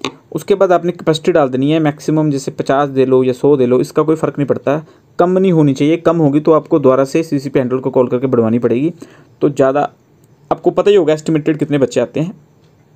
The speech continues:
तो उतनी आप कैपेसिटी उससे थोड़ी ज़्यादा डाल दीजिए। ठीक है, मान लो फिफ्टी डाल दी या हंड्रेड डाल दी, उसका कोई फ़र्क नहीं है। फिर ये दो ऑप्शन है, save as dif-, draft या फिर पब्लिक। सेव as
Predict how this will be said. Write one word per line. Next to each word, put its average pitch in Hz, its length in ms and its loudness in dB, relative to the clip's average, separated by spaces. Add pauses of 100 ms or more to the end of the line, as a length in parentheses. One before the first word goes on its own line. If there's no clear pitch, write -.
(400)
तो - 60 2
उतनी 160 300 -2
आप 151 140 -2
कैपेसिटी 139 420 -2
उससे 156 200 -2
थोड़ी 156 180 0
ज़्यादा 117 220 2
डाल 104 180 -2
दीजिए। 113 260 -6
ठीक 156 100 -12
है, 156 80 -4
मान 135 180 0
लो 143 60 -6
फिफ्टी 143 320 -2
डाल 113 180 -2
दी 117 120 -8 (420)
या 120 80 -8
हंड्रेड 117 200 -2
डाल 110 160 -2
दी, 113 120 -8
उसका 131 180 -4
कोई 127 100 -2
फ़र्क 117 180 -8
नहीं 113 140 -6
है। 151 80 -8 (600)
फिर 196 100 -2
ये 269 60 2
दो 190 180 4
ऑप्शन 202 300 0
है, 247 140 2
save 196 400 2
as 196 160 2
dif-, 151 240 -4 (220)
draft 143 440 0 (340)
या 151 80 2
फिर 185 140 -2
पब्लिक। 107 440 -4 (1400)
सेव 208 340 4
as 226 180 0